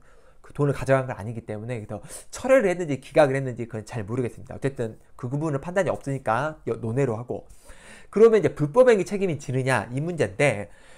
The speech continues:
피고가 자신의 대금 우선적으로 받-,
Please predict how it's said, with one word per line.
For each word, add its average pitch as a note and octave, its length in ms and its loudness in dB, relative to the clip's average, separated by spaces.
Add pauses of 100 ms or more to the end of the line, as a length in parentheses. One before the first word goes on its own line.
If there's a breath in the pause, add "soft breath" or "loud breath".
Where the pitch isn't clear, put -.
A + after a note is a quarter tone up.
(240 soft breath)
피고가 F3 720 2
자신의 F#3+ 520 2
대금 D#3 300 -2
우선적으로 F3 500 4
받-, - 220 -8